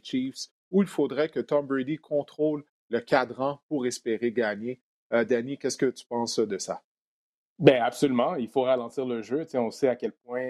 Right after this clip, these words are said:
Speaker 2: euh, l'offensive de Kansas City est explosive. Fait que, d'après moi, ça avanta-, ça avantage pas Tampa Bay d'y aller, euh, coup pour coup, euh, avec Kansas City. Ils sont, sont vraiment pas aussi explosifs. Donc, moi, je pense qu'ils vont devoir être méthodiques, essayer de contrôler le ballon. Euh,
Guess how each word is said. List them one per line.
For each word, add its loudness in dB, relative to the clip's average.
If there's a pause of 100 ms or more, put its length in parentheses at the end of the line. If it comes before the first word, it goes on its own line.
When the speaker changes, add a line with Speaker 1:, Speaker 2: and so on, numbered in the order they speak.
(100)
Speaker 2:
euh, -10 (560)
l'offensive -2
de 2
Kansas -10
City 0
est -4
explosive. -4
Fait -2
que, -18 (140)
d'après -6
moi, 0
ça -4
avanta-, -8 (100)
ça -4
avantage -2
pas 0
Tampa -2
Bay -2
d'y -4
aller, -2 (360)
euh, -6
coup 4
pour 2
coup, 0
euh, 0
avec 0
Kansas -4
City. 0
Ils 2
sont, -4
sont 0 (300)
vraiment 6
pas 0
aussi -2
explosifs. -2
Donc, -6
moi, 4
je -6
pense -2
qu'ils -2
vont 0
devoir 0
être -6
méthodiques, -2
essayer 0
de 0
contrôler 0
le -4
ballon. -2 (520)
Euh, 2